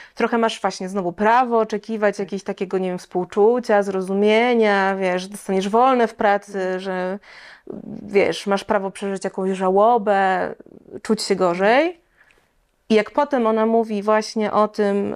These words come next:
Speaker 1: że od tych wszystkich rzeczy gorsze były tylko ataki paniki, mi po prostu się zaszkliły oczy momentalnie. Dostałam ciarek, wiesz, na całym ciele. I miałam takie poczucie,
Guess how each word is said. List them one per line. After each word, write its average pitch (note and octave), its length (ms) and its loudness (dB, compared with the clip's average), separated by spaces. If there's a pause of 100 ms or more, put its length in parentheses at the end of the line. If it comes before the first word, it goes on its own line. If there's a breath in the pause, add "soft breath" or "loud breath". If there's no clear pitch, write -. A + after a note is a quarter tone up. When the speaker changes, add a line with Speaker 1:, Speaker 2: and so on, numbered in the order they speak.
(160)
Speaker 1:
że G3+ 500 2 (560)
od - 160 -2
tych A3+ 160 -2
wszystkich A3+ 600 -4
rzeczy G#3+ 720 0 (440)
gorsze A3 480 0
były G3+ 220 2
tylko G#3 280 0
ataki G3 280 -4
paniki, A3 840 0 (560 loud breath)
mi A3 60 2
po A#3 80 4
prostu A#3+ 260 -2
się B3 100 -2
zaszkliły A#3+ 460 2
oczy G3+ 280 0
momentalnie. F#3+ 880 0
Dostałam G#3+ 720 0
ciarek, G3+ 580 -2
wiesz, F#3+ 420 -6
na G#3 80 -2
całym G3+ 300 0
ciele. G3+ 600 2 (1400)
I G#3+ 100 4
miałam A3+ 180 4
takie A3+ 220 -2
poczucie, A#3 480 0